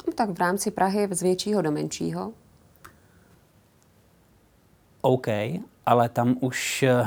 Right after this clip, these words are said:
Speaker 2: nebudete mít ten finanční benefit. Tak prodáte byt tři plus K K za sedm milionů, koupíte dva plus K K za čtyři miliony a záleží, jestli vám to bude stát za to.
Speaker 1: Jak se pohybuje úrok, který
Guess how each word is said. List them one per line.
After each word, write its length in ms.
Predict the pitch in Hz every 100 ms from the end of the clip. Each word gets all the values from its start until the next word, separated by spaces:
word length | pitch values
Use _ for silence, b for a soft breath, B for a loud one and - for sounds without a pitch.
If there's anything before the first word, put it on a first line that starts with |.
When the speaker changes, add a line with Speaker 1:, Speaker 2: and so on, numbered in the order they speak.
| -
Speaker 2:
nebudete 540 | 131 120 113 117 113 127
mít 200 | 127 127
ten 180 | 135 127
finanční 400 | 127 123 143 127
benefit. 440 | 147 160 107 -
Tak 140 | 110
prodáte 480 | - 120 113 113 123
byt 220 | 113 120
tři 180 | - -
plus 280 | 120 120 -
K 200 | - 117
K 380 | - 120 120 117 _ - B B B B
za 80 | 110
sedm 360 | - 123 127 120
milionů, 580 | 110 110 110 110 117
koupíte 540 | 123 117 104 117 - 117
dva 180 | 104 113
plus 260 | 117 107
K 200 | - 113
K 260 | - 117 113
za 220 | 123 117
čtyři 360 | - - 113 110
miliony 600 | 104 104 104 107 107 160 _ _ B B B B B -
a 300 | 107 107 101
záleží, 380 | 110 113 113 117
jestli 220 | 107 123
vám 140 | 117
to 80 | 117
bude 160 | 110 117
stát 240 | - 113
za 80 | 135
to. 200 | - 87 - _ _ _ _ _ _ b b b b b b _ _ _
Speaker 1:
Jak 140 | 165 -
se 200 | 285 403 -
pohybuje 680 | - 180 185 175 180 170 160 -
úrok, 540 | 185 147 151 143 147 -
který 520 | - 180 175 180 170